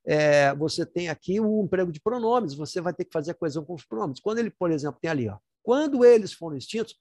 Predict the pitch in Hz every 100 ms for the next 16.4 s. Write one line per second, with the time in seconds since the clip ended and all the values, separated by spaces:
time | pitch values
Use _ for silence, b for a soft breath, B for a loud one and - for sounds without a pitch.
0 | _ - - 185 185 190 208 226 247 233
1 | 214 123 - _ 143 135 160 - 185 156
2 | 156 - - 180 175 - 240 - - 190
3 | 165 123 - 127 185 165 _ 214 240 233
4 | 165 147 196 139 123 214 190 196 180 170
5 | 180 165 196 262 233 _ _ 104 107 117
6 | 196 269 _ _ B B B B 170 147
7 | - 185 160 151 123 123 123 113 b b
8 | b - 147 147 147 139 131 127 120 117
9 | _ _ 160 170 175 - 185 - 214 208
10 | - 190 170 156 - 156 160 190 - 160
11 | 165 185 151 - - 208 240 233 - 202
12 | 208 190 190 165 165 120 - _ 95 -
13 | - 117 107 110 110 127 - 117 117 156
14 | - 120 151 165 - 202 - 135 143 -
15 | 160 135 117 139 - - 156 123 - -
16 | - 127 180